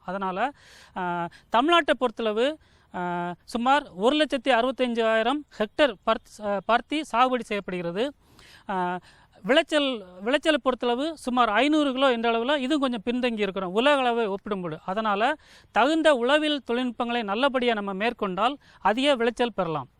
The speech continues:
அப்புறம் பாத்தீங்கன்னா விதை அளவு, பருத்தி வந்து விதை அளவுக்கு வந்து பருத்தி ரகங்கள், அதாவது இரவை ரகம் வந்து ஏக்கருக்கு ஆறு கிலோ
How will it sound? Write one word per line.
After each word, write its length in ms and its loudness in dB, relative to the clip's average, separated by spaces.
அப்புறம் 300 2
பாத்தீங்கன்னா 440 0
விதை 320 2
அளவு, 400 2
பருத்தி 340 2
வந்து 460 -2
விதை 220 2
அளவுக்கு 360 4
வந்து 440 -4
பருத்தி 380 2
ரகங்கள், 560 2
அதாவது 400 -4
இரவை 380 4
ரகம் 320 0
வந்து 420 -2
ஏக்கருக்கு 680 0
ஆறு 260 4
கிலோ 200 -4